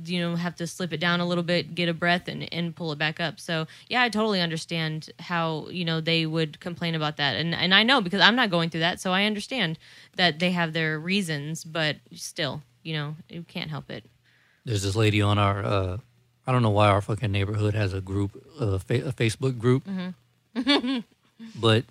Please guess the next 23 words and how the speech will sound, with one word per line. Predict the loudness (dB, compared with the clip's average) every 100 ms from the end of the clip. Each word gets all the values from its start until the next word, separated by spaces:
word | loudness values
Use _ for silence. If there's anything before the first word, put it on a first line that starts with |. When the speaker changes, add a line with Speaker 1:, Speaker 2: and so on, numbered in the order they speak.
| -6
Speaker 2:
we | -2
do | 6 6 6 4
apparently, | 4 4 4 2 -2 _ _ _ _ _ _ _
or | 0 0
unfortunately | 0 0 2 2 2 0 0 -2 -2
rather. | 2 4 2 -4 -20 _ -4
And | 0 2
there's | 2 0
people | -4 0 2
on | 4
there | 4 2
who | 2
are | 0
posting, | 0 -2 0 -2 -2 -2
uh, | 0 2 0 -2 -4
pictures | -6 -2 0
of, | 0
like, | 0 -2 -8 _ _ _ _ _ -6
uh, | -4 -2 -4
it's | -2
like | -2 0
a | -2
slip | -4 2 4 4